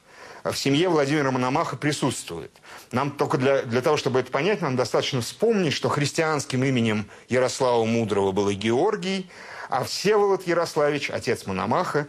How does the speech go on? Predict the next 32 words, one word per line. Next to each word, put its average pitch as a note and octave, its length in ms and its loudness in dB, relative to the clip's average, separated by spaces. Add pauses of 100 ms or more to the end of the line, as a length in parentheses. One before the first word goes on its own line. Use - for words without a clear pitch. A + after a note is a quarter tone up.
(220)
в - 40 -20
крещении F3 580 2
получил, C3 520 0
по-видимому, C#3+ 520 0
имя C#3 240 0
Андрей. B2 600 -2 (640)
То E3 80 0
есть, F3+ 280 -2 (140)
что - 200 0
это G#3 160 2
означает? D3 580 0
Это B2+ 140 0
означает, A3 420 2
что, E3 360 0 (140)
со - 160 -2
всей E3 180 0
вероятностью, C#3+ 680 0
что - 160 -4
появление, F3+ 600 2
как B2+ 200 -4
это - 180 -8
часто - 360 -2
бывает A2+ 460 2
и - 20 -8
в G2+ 60 -10
сегодняшние F3+ 640 -2
дни, F3 320 -2 (520)
появление F#3+ 800 2 (220)
второй F#3+ 540 2
семьи D3 680 0 (220)
Владимира A#2+ 480 0
Мономаха C3 720 -2